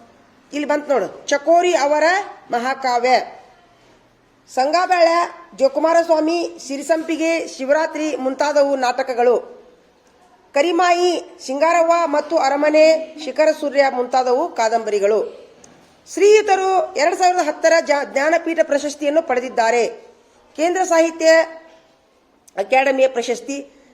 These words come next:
ಕೇಂದ್ರ ಸಂಗೀತ ಮತ್ತು ನಾಟಕ ಅಕಾಡೆಮಿ ಪ್ರಶಸ್ತಿ ಮುಂತಾದ ಹಲವಾರು ಪ್ರಶಸ್ತಿಗಳು ಶ್ರೀಯುತರಿಗೆ ಲಭಿಸಿವೆ. ಪ್ರಸ್ತುತ ಮೂಡಲಮನೆ ಕವನವನ್ನು ಅವರ ಎಲ್ಲಿದೆ ಶಿವಾಪುರ ಎಂಬ ಕವನ ಸಂಕಲನದಿಂದ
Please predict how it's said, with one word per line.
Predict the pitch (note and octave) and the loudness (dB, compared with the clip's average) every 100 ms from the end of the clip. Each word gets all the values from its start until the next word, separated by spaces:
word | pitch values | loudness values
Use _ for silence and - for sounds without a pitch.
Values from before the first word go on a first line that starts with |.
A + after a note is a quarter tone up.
| _ | _
ಕೇಂದ್ರ | C4 D#4+ F4 | 0 2 2
ಸಂಗೀತ | E4+ D4+ D4 D4 D4 C#4+ | 2 0 0 -4 0 2
ಮತ್ತು | C#4 C#4 C4 | 2 -2 -2
ನಾಟಕ | C4 A#3+ C4 C4+ | -2 -2 -4 -4
ಅಕಾಡೆಮಿ | C4 B3+ B3 B3 | -2 -2 0 -2
ಪ್ರಶಸ್ತಿ | A#3+ A#3 A#3 - B3+ A#3+ - _ - | -4 -6 -8 -8 -10 -12 -18 _ -4
ಮುಂತಾದ | C#4 D4 E4 | -2 0 0
ಹಲವಾರು | D#4+ C4+ C4+ C#4+ D4 | 0 0 0 2 0
ಪ್ರಶಸ್ತಿಗಳು | B3+ B3+ C4 B3+ A3+ B3 C4 | -2 -6 -8 -4 2 2 0
ಶ್ರೀಯುತರಿಗೆ | B3 B3 B3 G#3+ A#3 | -4 -8 -6 -4 -2
ಲಭಿಸಿವೆ. | D4+ G3+ G#3+ G#3 G#3+ G3 - - - - - - | -2 -2 -6 -2 0 0 -4 -16 -20 -20 -20 -4
ಪ್ರಸ್ತುತ | D#4 F4+ - F#4+ F4 E4 | -2 -2 -2 0 0 0
ಮೂಡಲಮನೆ | D4 E4+ E4 D4+ D4+ D4 G#3+ - - - - | 0 2 2 2 4 4 2 -6 -20 -20 -6
ಕವನವನ್ನು | B3+ C#4+ D4 C#4+ D#4 C4 - - - - | -2 0 2 2 4 2 0 -16 -20 -4
ಅವರ | A#3 C4 D4 B3 - - - - | 0 2 2 0 -4 -16 -20 -2
ಎಲ್ಲಿದೆ | B3 D#4 F4 E4+ E4 D#4 - - - | 0 2 -2 2 2 2 -4 -14 -2
ಶಿವಾಪುರ | B3 C4 C4 C4+ | 0 0 -2 0
ಎಂಬ | B3+ A#3+ A#3+ | 2 2 0
ಕವನ | A#3+ A#3+ B3+ | 0 0 -2
ಸಂಕಲನದಿಂದ | B3 A#3+ A#3+ A#3 G#3+ G#3+ | -4 -4 -2 -2 -4 -2